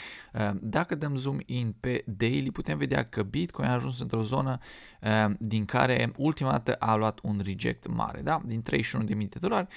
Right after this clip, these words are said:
ne-am corectat până în douăzeci și cinci de mii de dolari, o corecție foarte, foarte sănătoasă și de care aveam nevoie în acest raliu.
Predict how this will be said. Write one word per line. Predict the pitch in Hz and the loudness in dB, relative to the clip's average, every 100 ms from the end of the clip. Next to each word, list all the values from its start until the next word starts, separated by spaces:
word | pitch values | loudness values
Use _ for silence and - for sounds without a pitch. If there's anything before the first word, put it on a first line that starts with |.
| - - | -20 -8
ne-am | 175 190 | -2 -2
corectat | 170 147 - - | 0 0 2 0
până | 147 135 | 0 -2
în | 120 | 0
douăzeci | 117 135 123 117 | 2 4 4 2
și | - | 0
cinci | 110 | 0
de | 113 | 0
mii | 113 | 0
de | - | -2
dolari, | - - - - - - | 0 0 0 -8 -20 -6
o | - 214 | -2 0
corecție | - 165 160 - 139 | 2 2 2 0 -4
foarte, | - - 117 110 110 - | -4 -4 6 8 6 4
foarte | 101 - 147 110 - | -4 2 2 2 -2
sănătoasă | - 170 - 359 156 | -4 -4 -2 -4 -4
și | 131 | -2
de | 139 | 0
care | 123 123 117 | 0 0 0
aveam | 110 101 113 | -2 0 0
nevoie | 113 104 110 - | 2 2 2 0
în | 107 107 | 0 0
acest | 98 - - | 0 -4 -4
raliu. | - - | -2 -2